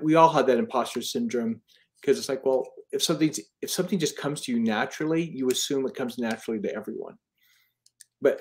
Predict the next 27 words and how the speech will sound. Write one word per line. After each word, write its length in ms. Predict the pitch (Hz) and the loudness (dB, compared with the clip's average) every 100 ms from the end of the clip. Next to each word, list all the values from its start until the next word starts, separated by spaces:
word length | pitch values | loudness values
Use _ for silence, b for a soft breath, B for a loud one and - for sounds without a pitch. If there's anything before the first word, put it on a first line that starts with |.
| 139 139 | 0 4
but 80 | |
I've 160 | 147 147 | 6 6
had 360 | - 131 117 - | 6 2 0 -4
concert 500 | - 143 135 - 113 | -2 0 2 4 2
pianists. 320 | - 120 113 | 2 -2 2
You 80 | 151 | 4
had 120 | 143 | 4
Paul 280 | - 147 139 | 8 8 6
Cardall 520 | - 120 131 147 151 | 4 4 8 8 8
on 160 | 113 110 | 6 2
the 120 | 117 | 0
other 180 | 104 110 | 0 0
day, 180 | 101 101 | -2 -2
and 100 | 117 | 2
Paul 180 | 156 | 2
just 120 | 160 - | 2 2
sat 160 | 139 | 4
down 100 | 135 | 6
and 80 | 131 | 4
started, 320 | - 123 120 | 0 0 2
I 120 | 135 | 4
had 140 | 139 127 | 6 8
dinner 180 | 151 147 | 6 6
with 140 | 113 | 2
him 80 | 113 | -2
last 260 | 98 - | -4 -10
night. 140 | - | -14